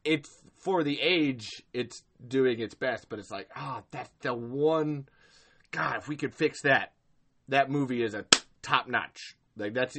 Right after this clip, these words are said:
that's my only complaint about it too, as a, as a, a lifelong fan. That C G I is just, we just tighten those screws a little bit.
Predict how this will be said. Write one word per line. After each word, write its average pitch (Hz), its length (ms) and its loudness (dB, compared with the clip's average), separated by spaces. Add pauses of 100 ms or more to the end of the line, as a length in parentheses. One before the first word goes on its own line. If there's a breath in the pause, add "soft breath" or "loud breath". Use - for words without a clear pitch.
that's 156 160 0
my 180 220 8
only 160 260 4
complaint 131 300 0
about 120 180 2
it 104 100 -8
too, 120 200 0
as 104 120 -4
a, 104 160 -6 (400)
as 107 160 -8
a, 101 80 -14 (260)
a 95 120 -10
lifelong 101 540 -8
fan. 98 340 -8
That 92 160 -8
C 117 180 -10
G 104 140 -8
I 95 120 -8
is 82 120 -10
just, - 140 -20 (760 loud breath)
we 131 140 -6
just 120 200 -10 (1700)
tighten 151 320 -8
those 143 220 -4
screws 151 460 0
a 131 40 -2
little 117 220 0
bit. 104 260 -4